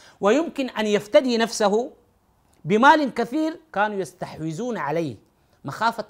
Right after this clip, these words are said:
أن يقتل حتى تتم الفداية. هنا دخلت الدنيا يا جماعة، هنا دخلت الدنيا. ولو استقرأ-، لو اس-، حاولنا استقراء الآيات من سورة الأنفال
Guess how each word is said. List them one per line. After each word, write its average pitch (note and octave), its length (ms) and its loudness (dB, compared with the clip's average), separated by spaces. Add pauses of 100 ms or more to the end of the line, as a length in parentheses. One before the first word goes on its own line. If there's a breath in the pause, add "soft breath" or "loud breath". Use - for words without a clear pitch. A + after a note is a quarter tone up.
أن D#3 160 -8
يقتل F#3+ 560 -2 (300 soft breath)
حتى - 340 -10
تتم F3+ 300 -12
الفداية. G#2+ 520 -14
هنا G3+ 140 -10
دخلت E3 380 -8
الدنيا C3 340 -10
يا A2+ 40 -16
جماعة، G2 320 -20 (600)
هنا B3 120 -6
دخلت G#3+ 360 -6
الدنيا. D#3 360 -10 (340 soft breath)
ولو G3 220 0
استقرأ-، - 640 -2
لو F3+ 420 -2
اس-، - 340 -16 (300)
حاولنا A#3+ 560 0
استقراء G#3 520 -4
الآيات F3 500 -4
من E3+ 60 -12
سورة A3+ 340 -10
الأنفال A#3+ 460 -2